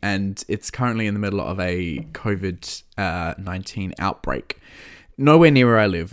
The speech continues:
and I haven't been in contact with anyone from that area, and la, la, la, la. But, uh, when it started to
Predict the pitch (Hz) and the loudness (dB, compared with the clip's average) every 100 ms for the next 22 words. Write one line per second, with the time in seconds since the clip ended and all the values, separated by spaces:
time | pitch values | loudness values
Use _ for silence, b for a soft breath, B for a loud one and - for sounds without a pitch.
0 | - 95 101 107 104 98 92 107 98 - | -8 -8 -6 -6 -4 -6 -4 -4 -4 -4
1 | 98 95 87 85 - - - 95 95 92 | -4 -6 -6 -8 -10 -10 -6 -6 -4 -6
2 | - 90 92 92 85 85 71 - _ _ | -6 -6 -4 -4 -4 -6 -8 -12 _ _
3 | _ _ 87 110 113 87 58 52 - 57 | _ _ -2 0 2 -2 -6 -10 -8 -6
4 | 53 - 110 85 64 - b b b b | -6 -2 2 2 0 -10 b b b b
5 | _ 123 113 110 107 98 120 117 98 - | _ 2 4 4 4 2 2 0 -2 -2
6 | 107 101 98 - - - 107 98 95 95 | 0 0 -4 -6 -8 -6 -4 -4 -4 -4
7 | 92 87 87 92 | -4 -6 -6 -8